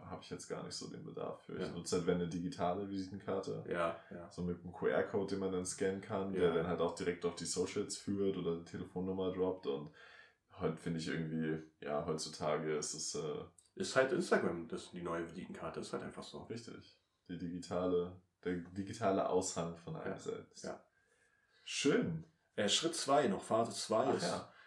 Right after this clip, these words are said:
Speaker 2: ist, wenn du dich ankündigst, hab einen vernünftigen Pitch. Also hab einfach ein vernünftiges Gespräch, wo du sagen kannst, was machst du, warum bist du besonders,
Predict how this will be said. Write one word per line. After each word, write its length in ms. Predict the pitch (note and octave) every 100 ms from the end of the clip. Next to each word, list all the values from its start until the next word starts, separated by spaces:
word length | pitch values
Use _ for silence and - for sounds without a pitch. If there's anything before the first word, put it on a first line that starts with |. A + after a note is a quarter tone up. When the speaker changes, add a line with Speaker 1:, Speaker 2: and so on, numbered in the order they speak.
| -
Speaker 2:
ist, 300 | A2+ A#2 -
wenn 140 | A2+
du 80 | C3+
dich 180 | A#2 A2+
ankündigst, 500 | A2 B2 C#3+ C#3 -
hab 100 | A#2
einen 80 | A#2+
vernünftigen 460 | G#2+ A2 A2 - G2
Pitch. 480 | - B2 - - -
Also 240 | E2+ F2+ G2+
hab 180 | -
einfach 320 | G2+ G#2 B2 A2+
ein 120 | G2+
vernünftiges 800 | - F#2+ G2 D#3 - C#3+ C3+ -
Gespräch, 560 | A#2 - G#2 A#2 D#3+
wo 100 | B2
du 80 | A#2+
sagen 300 | G#2+ G#2+ C3+
kannst, 300 | - C3+ -
was 180 | G2 G2
machst 320 | G#2+ - -
du, 140 | F#3
warum 260 | C#3 A2 C3+
bist 220 | D3+ -
du 60 | B2
besonders, 600 | G#2 G#2+ C#3+ E3 F#3 -